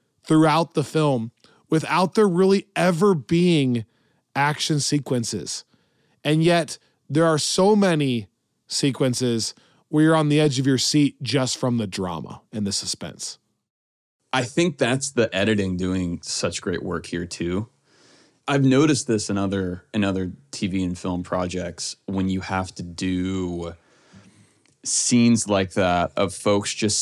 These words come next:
Speaker 2: sitting in a room talking. You know, there are various kind of tricks that, that directors will use, whether it's the script itself or the, the camera cuts. And I, I think that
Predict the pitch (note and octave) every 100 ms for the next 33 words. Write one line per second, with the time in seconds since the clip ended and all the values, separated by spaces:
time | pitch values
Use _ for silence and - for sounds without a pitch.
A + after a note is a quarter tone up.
0 | - G#2 G2+ F#2+ F#2 F2 F#2 F2+ E2+ -
1 | F#2 E2+ E2+ D#2 D2+ - _ _ _ _
2 | _ _ _ - D3 A#2+ B2+ B2+ E3 E3
3 | C#3 - A2+ G2 - A2 - - F#2+ D#2+
4 | G#2 G2+ E2+ G2+ F#2+ G2 G2+ F#2+ F#2 F#2
5 | F#2 F#2 F2+ F2 F2+ - G#2 G2 F#2 F2
6 | - - - G#2+ F#2 - - - F#2+ F2+
7 | F2 - - _ - - _ _ G#2+ F#2+
8 | F#2+ F#2 F2+ F2 D2+ _ - G2 F#2 F#2
9 | F2 E2 D#2+ _ G#2+ - G#2+ G2 F2+ E2+
10 | F#2 F2+ E2 - - - - _ _ _
11 | - G2+ F#2 F2 E2+ _ _ _ _ _
12 | _ _ _ _ _ _ - - _ _
13 | _ _ _ - B2+ G#2 E3+ D#3+ C#3+ B2+